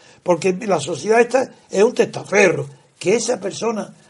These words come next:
haga un movimiento en diez días, en quince días enseguida y ponga el piso a su nombre. ¿Por qué? Porque era el dueño.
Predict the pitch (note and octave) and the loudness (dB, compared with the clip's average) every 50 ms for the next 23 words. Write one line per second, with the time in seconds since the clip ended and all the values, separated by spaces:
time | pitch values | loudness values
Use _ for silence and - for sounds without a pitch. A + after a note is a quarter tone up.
0 | _ _ - - G#3+ A3+ A#3+ A3+ A#3+ A3+ G#3 G3+ G3+ F#3+ F3+ E3+ F#3 G#3+ A3+ A3 | _ _ 0 6 6 6 8 6 2 0 0 -2 -2 -2 -2 -2 -4 -4 -4 -4
1 | - G3+ E3+ D#3+ F3+ G#3+ G#3 E3+ F#3 A#3 A#3+ G3+ E3+ D#3 A#3 A#3+ A3+ A3 G#3 F#3+ | -6 -8 -8 -4 -2 -2 -2 -2 -2 0 0 0 -2 -2 -6 -6 -6 -4 -4 -2
2 | G#3+ A3 G#3 F3+ - F3 E3+ G#3+ A3+ G#3+ F#3+ F#3 D#3+ D#3+ A3+ A3+ A3+ G#3+ G#3+ G3+ | 0 0 -2 -2 -4 -4 -4 0 2 6 6 6 4 4 4 4 4 4 2 0
3 | - G#3 G3 - F3 F3 D#3 E3 D#3 D#3 D3+ D#3 F3 A3+ C#4 - - _ _ _ | 0 -2 -6 -4 -4 -4 -4 -4 -4 -2 -2 -2 -2 -4 -4 -4 -10 _ _ _
4 | - D#3 C#3+ C#3+ G#3 A3 G#3+ F#3+ E3+ C#3+ E3 G3+ A#3+ B3+ A#3 F3+ G#3+ C#4 E4 E4+ | -4 -4 0 4 2 4 4 2 0 2 4 8 8 8 8 8 6 8 8 8
5 | C#4+ - G3 - | 4 -2 -6 -8